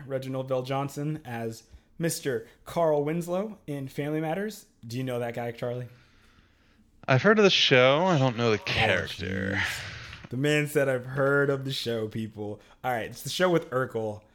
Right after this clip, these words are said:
Speaker 2: Yes,
Speaker 1: Um,
Speaker 2: yes, yes.
Speaker 1: and so,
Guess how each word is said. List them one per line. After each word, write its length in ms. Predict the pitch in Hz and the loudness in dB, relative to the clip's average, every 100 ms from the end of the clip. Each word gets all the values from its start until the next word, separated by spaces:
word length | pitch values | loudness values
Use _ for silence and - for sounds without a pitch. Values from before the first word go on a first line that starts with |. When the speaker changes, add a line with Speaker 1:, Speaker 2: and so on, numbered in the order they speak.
| _ | _
Speaker 2:
Yes, 320 | 139 165 165 | 0 6 6
Speaker 1:
Um, 320 | 135 135 131 131 | 6 2 0 0
Speaker 2:
yes, 380 | 151 147 123 - | 0 -2 -4 -6
yes. 600 | 127 139 120 - - - | -6 -4 -6 -10 -14 -6
Speaker 1:
and 160 | 147 160 | 2 4
so, 480 | - 165 160 151 | 6 6 8 6